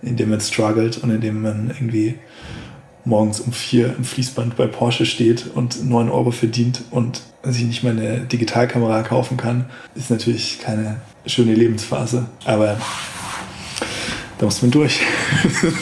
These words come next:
Ich sehe es nicht als verschenkte Zeit. Nee, eigentlich nicht. Und Beständigkeit ist, glaube ich, schon auch wichtig. Also ich habe bei, bei allen meinen Arbeiten habe ich auch immer darauf geachtet oder habe mich immer so gefragt, wenn ich ein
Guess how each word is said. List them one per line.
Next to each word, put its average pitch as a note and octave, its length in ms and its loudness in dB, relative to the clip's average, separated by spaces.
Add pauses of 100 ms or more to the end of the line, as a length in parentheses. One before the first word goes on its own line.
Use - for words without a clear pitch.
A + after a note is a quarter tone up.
(1400)
Ich B2+ 140 -6
sehe - 160 0
es A#2+ 160 -2
nicht B2+ 160 0
als C3 140 -2
verschenkte A#2+ 460 0
Zeit. A2 380 0 (680)
Nee, A#2 240 0
eigentlich A#2 420 -4
nicht. - 260 -6 (200)
Und A2+ 140 2
Beständigkeit B2+ 760 0
ist, - 140 -14
glaube B2+ 160 2
ich, A#2+ 60 -2
schon D3 120 -2
auch C3+ 160 -4
wichtig. C#3+ 460 -2 (680)
Also G#2+ 420 0
ich B2+ 120 -4
habe B2 100 -4 (220)
bei, A2 440 2 (600)
bei - 100 0
allen C3 400 2
meinen A#2 240 6
Arbeiten A#2 800 4 (360)
habe A#2+ 200 2
ich - 220 -2 (100)
auch - 260 -2
immer C#3 320 6
darauf A#2 300 2
geachtet A#2+ 640 2
oder A#2 120 -2
habe A2+ 120 -4
mich A#2 160 0
immer A2+ 120 0
so A2 100 2
gefragt, - 500 -2
wenn B2 100 6
ich B2 140 2
ein A#2 200 0